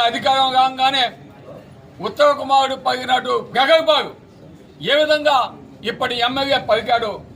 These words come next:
మనం చూస్తా ఉన్నాం. ఎందుకంటే తుమ్మలపెంట రోడ్డుని డిసెంబర్ దాకా పూర్తి చేస్తాము, దాని మీద పాదయాత్ర చేస్తాము, ఇదే తుమ్మలపెంట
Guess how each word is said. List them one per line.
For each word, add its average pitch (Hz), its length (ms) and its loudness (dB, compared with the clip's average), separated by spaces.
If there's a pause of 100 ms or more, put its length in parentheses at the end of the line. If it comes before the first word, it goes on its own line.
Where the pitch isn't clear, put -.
(280)
మనం 190 240 -4
చూస్తా 214 240 -8
ఉన్నాం. 185 200 -6
ఎందుకంటే 240 320 0 (680)
తుమ్మలపెంట 247 560 -2
రోడ్డుని 240 360 0 (840)
డిసెంబర్ 294 520 4
దాకా 269 220 0 (880)
పూర్తి 254 280 -8 (100)
చేస్తాము, 214 480 -2 (640)
దాని 240 200 2
మీద 302 120 4 (160)
పాదయాత్ర 269 520 0 (100)
చేస్తాము, 240 460 -2 (720)
ఇదే 285 140 4 (140)
తుమ్మలపెంట 277 440 -4